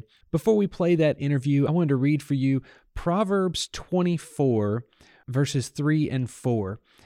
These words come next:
Uh, we try to read a proverb a day. This podcast is airing on the twenty-fourth of May, and so I want to read Proverbs twenty-four, verses three and four for you today. These verses say this, "By wisdom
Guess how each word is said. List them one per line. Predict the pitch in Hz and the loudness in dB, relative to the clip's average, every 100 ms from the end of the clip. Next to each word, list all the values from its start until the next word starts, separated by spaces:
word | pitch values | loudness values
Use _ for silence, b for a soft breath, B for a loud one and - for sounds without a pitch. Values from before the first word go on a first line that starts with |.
| b - | b -14
Uh, | 78 | -8
we | 127 | -6
try | - 156 | -2 0
to | 139 | 2
read | 131 135 | 2 2
a | 131 | 0
proverb | - 131 123 127 123 | 0 0 2 2 0
a | - 113 | -2 -4
day. | 110 127 123 123 120 B | 0 2 2 0 -4 B
This | - 147 175 | -2 0 0
podcast | - 165 147 160 147 139 | 0 -2 -2 -2 -2 0
is | 127 - | -4 -2
airing | 139 143 143 135 | 0 0 0 0
on | 117 | -2
the | 110 | -2
twenty-fourth | - - 147 156 143 - 143 147 139 - | -6 -4 -2 -2 -4 -2 0 0 -2 -8
of | 127 107 117 | -6 -4 -2
May, | 127 123 127 | 0 0 0
and | 107 - | -2 -4
so | 123 | -2
I | |
want | 156 | -2
to | 139 | -2
read | 123 113 | -2 -2
Proverbs | 131 120 110 110 | -2 -2 -2 -6
twenty-four, | - 123 113 113 107 104 b b b | -6 -6 -4 -4 -4 -6 b b b
verses | 117 110 110 | -6 -6 -8
three | - 123 127 | -8 -4 -2
and | 120 | -2
four | 110 117 110 | -4 -4 -4
for | 107 - | -4 -6
you | 104 104 | -6 -6
today. | 104 110 101 104 98 101 B B B B - | -6 -8 -4 -4 -4 -8 B B B B -2
These | 143 135 | 0 0
verses | 123 127 113 120 | 0 -2 -2 -6
say | - - 113 | -4 -2 -2
this, | 107 104 98 - | -2 -2 -4 -8
"By | - 123 127 135 | -8 -4 -2 0
wisdom | 135 123 170 180 120 110 98 107 | 0 2 2 0 -2 -4 -2 -4